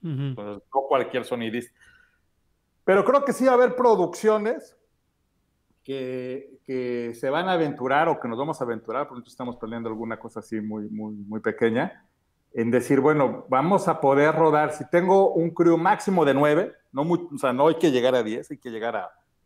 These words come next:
Speaker 2: nueve, y que les pueda decir, oigan, de aquí a su casa se encierran, este, sí tengo la capacidad de pagarles a todos el Uber para que lleguen a la locación, y por supuesto,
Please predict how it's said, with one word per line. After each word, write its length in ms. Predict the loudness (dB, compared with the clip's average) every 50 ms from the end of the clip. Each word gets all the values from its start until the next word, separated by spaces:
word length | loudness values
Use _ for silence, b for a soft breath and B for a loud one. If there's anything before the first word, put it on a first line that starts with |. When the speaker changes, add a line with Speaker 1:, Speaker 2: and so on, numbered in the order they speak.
| _ _ _ _
Speaker 2:
nueve, 420 | -4 0 0 2 2 0 -2 -6 -10 _ _ _ _ _ _ _ _
y 140 | -8 -8 -6
que 100 | -4 -4
les 160 | -6 -6 -6 -6
pueda 240 | -2 0 0 2 2
decir, 280 | 0 0 -2 -2 0
oigan, 320 | 0 0 0 0 -2 -2 -2
de 60 | -2
aquí 260 | -4 -4 -4 -2 0
a 100 | 0 0
su 200 | 0 -2 -6 -6
casa 340 | -4 -2 -2 0 0 -2 -6
se 140 | -6 -8 -10
encierran, 720 | -12 -10 -8 -4 -2 0 0 0 0 -2 -2 -2 -4 -8 -12 _ _ _ _ _ _ _ -10
este, 340 | -8 -8 -8 -10 _ -12
sí 160 | -10 -8 -8 -4
tengo 300 | -2 -2 0 2 2 2
la 160 | 2 0 0
capacidad 640 | -4 -6 -4 -4 -6 -4 -4 -4 -2 0 0 0 0
de 360 | 0 0 0 -2 -2 -6 -10 _ _ _ _ _ _ _ _
pagarles 520 | -6 -4 0 0 0 2 2 0 0 -2
a 140 | -4 -4 -2
todos 340 | 0 0 2 0 0 0 -2
el 140 | 0 2 2
Uber 300 | 2 2 2 0 0 0
para 280 | 0 0 0 0 -2
que 120 | -4 -6 -4
lleguen 420 | -2 -2 0 0 0 -2 -2 -2
a 60 | 0
la 120 | 0 0 0
locación, 480 | -2 -4 -6 -8 -6 -4 -2 -2 -2
y 20 | 0
por 160 | 0 0 0
supuesto, 720 | 0 -2 0 2 2 2 2 0 0 0 0 -2 -4